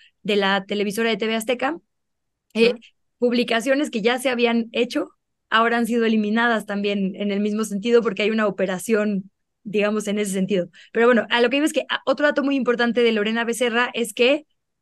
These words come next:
Speaker 1: el, la oposición, la respuesta, "¿por quién votaría usted de estos?",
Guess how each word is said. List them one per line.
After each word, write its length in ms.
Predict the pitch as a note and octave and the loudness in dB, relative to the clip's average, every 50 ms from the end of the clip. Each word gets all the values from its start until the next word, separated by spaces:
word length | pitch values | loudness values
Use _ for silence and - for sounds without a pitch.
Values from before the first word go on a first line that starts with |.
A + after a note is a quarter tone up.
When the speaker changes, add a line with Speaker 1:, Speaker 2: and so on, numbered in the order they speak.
| _ _ _ | _ _ _
Speaker 1:
el, 420 | - A#3+ A#3 A#3 A#3+ A#3+ A#3+ - _ | 2 2 4 4 4 2 0 -2 _
la 220 | - A#3+ A#3+ A3+ A3+ | -2 0 2 2 2
oposición, 600 | G3+ A#3 A#3+ A#3 A#3+ A#3 G3 - C4+ C#4 D4+ E4 G4+ A4 - _ _ _ _ _ _ _ _ _ | 4 2 2 2 0 -2 0 2 2 4 4 2 0 -4 -8 _ _ _ _ _ _ _ _ _
la 180 | - A#3 A#3 A#3 | 0 0 2 2
respuesta, 560 | A3+ A#3+ A#3 - C4 C#4 C#4 C4+ C#4+ C4+ - | 0 -2 0 4 4 4 4 4 2 0 2
"¿por 140 | A#3+ A#3+ A#3 | 2 0 2
quién 160 | C#4 C#4 C#4 | 2 2 2
votaría 380 | D4+ D#4 - A#3+ A3 A#3 B3 | 2 0 0 2 2 2 2
usted 260 | A#3+ A3 - A#3+ A#3 A3 | 2 0 0 -2 -2 -2
de 180 | G3+ G#3+ A3 | -2 -2 -2
estos?", 440 | A#3 A#3+ - C#4+ C#4+ F4+ F#4 - - | -2 -2 0 -2 -2 -2 -4 -8 -14